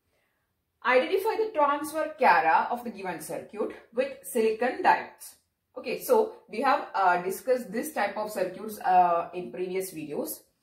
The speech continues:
Okay, theory videos also, also in problem videos we have discussed.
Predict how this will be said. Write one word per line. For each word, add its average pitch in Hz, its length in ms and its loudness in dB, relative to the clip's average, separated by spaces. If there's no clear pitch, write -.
Okay, 226 300 2
theory 233 260 2
videos 254 320 4
also, 233 280 2
also 233 320 0
in 220 240 -6
problem 220 480 0
videos 190 280 -2
we 220 120 -6
have 254 240 0
discussed. - 460 -8